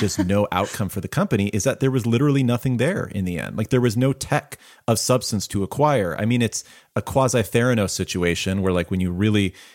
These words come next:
Speaker 1: get down to, like, what it invented or what it really produced over the <laughs> course of its lifetime, there's just nothing of value.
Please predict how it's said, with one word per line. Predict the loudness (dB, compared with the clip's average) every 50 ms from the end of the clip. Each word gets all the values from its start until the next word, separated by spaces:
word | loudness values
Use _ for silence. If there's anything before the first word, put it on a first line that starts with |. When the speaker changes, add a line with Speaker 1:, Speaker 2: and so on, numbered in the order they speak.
| _ -2
Speaker 1:
get | -2 0 0
down | 2 2 2 2 2 0
to, | 0 0
like, | 0 0 0 0 -2
what | -4 -2 0 2 2 2 0 -4 -14 _ _ _ _ _ _ 0
it | 0 0 2
invented | 2 2 2 4 4 2 2 2 0 0 0 0
or | 0 -2 -2
what | 0 0 0 0
it | 0 0
really | -2 -2 -2
produced | -4 -4 -4 -4 0 2 2 2 0 0
over | -4 -4 -4 -4
the | -4
<laughs> | -2 0 2
course | 2 2 2 0
of | 0 0
its | 0 -2
lifetime, | 0 0 0 -2 -2 -2 -4 -2 -2 -2 -2 -4 -6 -10 -20 -20 -20 _ _
there's | 0 0 2
just | 2 2 4
nothing | 4 4 4 2 0 -2
of | -2 -2
value. | -2 -2 -2 -2 -4 -6 -10 -12